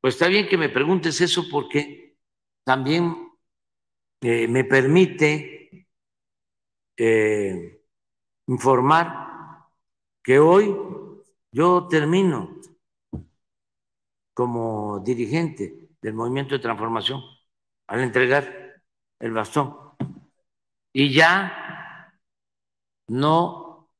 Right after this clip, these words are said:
eh, intervengo en ninguna decisión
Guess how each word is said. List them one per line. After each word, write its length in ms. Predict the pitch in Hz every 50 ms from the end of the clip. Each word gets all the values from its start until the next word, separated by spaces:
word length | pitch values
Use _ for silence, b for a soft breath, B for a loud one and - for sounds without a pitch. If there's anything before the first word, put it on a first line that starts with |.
| _
eh, 960 | - 113 120 117 110 107 104 104 101 101 98 92 92 98 - - - _ _ _ _ _ _ _ _ _ _ _ _ _ _ _ _ _ _ _ _ _ _ _ _ _ _ _ _ _ _ _ _ _ _ _ _ _ _ _ _ _ _ _ _ _ _ _ _ _ _ _ _ _ _ _
intervengo 720 | 127 131 120 131 143 135 135 151 175 170 151 131 135 143 143 143 - - - - - _ _ _ _ _ _ _ _ _ _ _ _ _ _ _ _ _ _ _ _ -
en 160 | 131 139 147
ninguna 760 | 147 143 143 147 165 196 208 196 180 160 151 147 143 135 131 123
decisión 600 | 120 131 120 98 127 123 - - 151 135 113